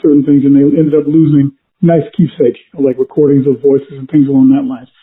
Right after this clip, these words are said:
But anyway, I digress. I thank you for your time. Have a good day. Fantastic show.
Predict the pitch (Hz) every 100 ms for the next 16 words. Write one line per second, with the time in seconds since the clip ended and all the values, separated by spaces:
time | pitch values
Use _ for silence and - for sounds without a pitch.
0 | _ - 202 175 156 156 156 151 165 156
1 | 156 160 160 139 180 165 165 160 147 147
2 | 156 156 156 - 143 143 147 151 151 147
3 | - - 147 - 165 156 - - 143 107